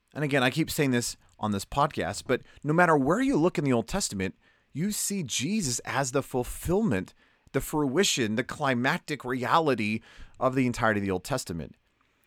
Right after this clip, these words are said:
So as we're talking about this idea that Jesus is the Word of God, one of the ways that we often talk about it is, is the fivefold reality of the Word of God. That the Word of God in text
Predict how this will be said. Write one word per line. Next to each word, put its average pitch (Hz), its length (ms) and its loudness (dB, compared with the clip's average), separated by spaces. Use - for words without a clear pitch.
So 196 280 2
as 185 120 4
we're 185 80 4
talking 285 420 -2
about 294 120 2
this 180 160 0
idea 131 300 2
that 110 160 2
Jesus 196 560 -2
is 156 420 0
the 139 140 2
Word 127 340 4
of 104 140 0
God, 95 400 2
one 190 360 2
of - 20 2
the 233 60 8
ways 151 180 6
that 120 140 2
we 135 100 2
often 127 240 2
talk - 260 -2
about 104 200 4
it 104 100 -2
is, 135 320 2
is 127 180 -2
the 117 100 2
fivefold 120 640 2
reality 104 540 2
of 98 80 -2
the 104 100 2
Word 92 200 0
of 90 80 -4
God. 76 340 -4
That 139 180 4
the 147 80 4
Word 151 300 6
of 285 120 0
God 160 240 6
in 139 220 2
text - 640 -6